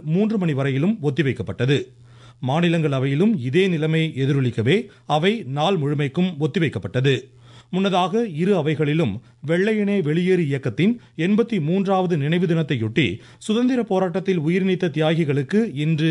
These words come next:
அஞ்சலி செலுத்தப்பட்டது. மாநிலங்களவையில் இது தொடர்பாக உரையாற்றிய அவை துணைத் தலைவர் திரு ஹரிவன்ஸ், ஆயிரத்து தொள்ளாயிரத்து நாற்பத்தி இரண்டாம் ஆண்டு மகாத்மா காந்தியடிகளால் தொடங்கப்பட்ட இந்த இயக்கம்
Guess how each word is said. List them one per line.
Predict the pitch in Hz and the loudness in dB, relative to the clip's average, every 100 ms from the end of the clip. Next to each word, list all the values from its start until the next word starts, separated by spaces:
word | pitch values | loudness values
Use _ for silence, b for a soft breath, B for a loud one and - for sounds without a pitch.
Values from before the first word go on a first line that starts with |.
| 165 | 0
அஞ்சலி | 143 165 185 120 | -2 0 0 -2
செலுத்தப்பட்டது. | 98 87 90 117 135 120 - - B B B - | -4 -6 -4 0 2 0 -4 -20 B B B -4
மாநிலங்களவையில் | 156 175 196 175 160 151 156 220 156 | -2 0 0 0 0 0 0 0 0
இது | 160 | 0
தொடர்பாக | 185 170 170 170 160 | 0 0 0 0 0
உரையாற்றிய | 143 147 151 127 131 160 220 B B | -2 0 0 -2 -2 0 0 B B
அவை | 151 185 214 | 0 2 0
துணைத் | 175 180 180 | 0 0 0
தலைவர் | 165 160 175 175 | 0 2 0 0
திரு | 160 | 0
ஹரிவன்ஸ், | 139 143 131 208 - B B B B - | 0 0 2 0 -2 B B B B -2
ஆயிரத்து | 190 233 240 226 | 0 0 -2 -4
தொள்ளாயிரத்து | 180 170 175 180 185 185 | -2 0 0 0 -2 0
நாற்பத்தி | 151 170 180 185 143 | 0 0 0 -2 0
இரண்டாம் | 147 160 127 | 2 2 2
ஆண்டு | 117 139 143 98 B B | 0 2 0 -2 B B
மகாத்மா | 165 175 233 226 214 202 | -2 0 0 0 -2 0
காந்தியடிகளால் | 151 175 202 196 180 180 180 165 | -2 -2 0 0 0 0 0 0
தொடங்கப்பட்ட | 147 175 170 151 170 170 | 0 0 0 0 2 0
இந்த | 143 151 | 0 0
இயக்கம் | 123 123 120 165 | 0 0 0 0